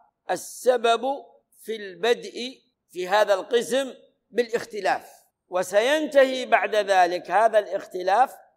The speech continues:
بالثمرة التي هي بيان التعريف الراجح المعتمد. ولكن لأجل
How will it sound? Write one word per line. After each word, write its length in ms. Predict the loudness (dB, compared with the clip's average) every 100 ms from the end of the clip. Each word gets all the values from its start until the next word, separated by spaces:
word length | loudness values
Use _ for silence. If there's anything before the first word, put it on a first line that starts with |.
| _ -6
بالثمرة 920 | -6 -2 2 4 6 6 4 0 -10 -20 _ _
التي 640 | 2 2 -2 -8 -6 -10 -4
هي 320 | 0 0 -2 -8 _ _
بيان 920 | -6 -4 -2 -4 -4 -4 -6 -10 -14 -20 _ _ -6
التعريف 1600 | -6 _ _ -4 -2 -2 -6 -10 -14 -16 -14 -14 -16 -20 -20 _ _ _
الراجح 1040 | -6 -6 -4 -2 0 -2 0 -2 -2 -10 _ _ _ 0
المعتمد. 640 | 0 0 -6 -4 -4 -4 -12 _ _ _
ولكن 560 | 2 8 8 8 2 -8 -10 _ _ _
لأجل 800 | -10 -8 2 4 4 2 -8 -8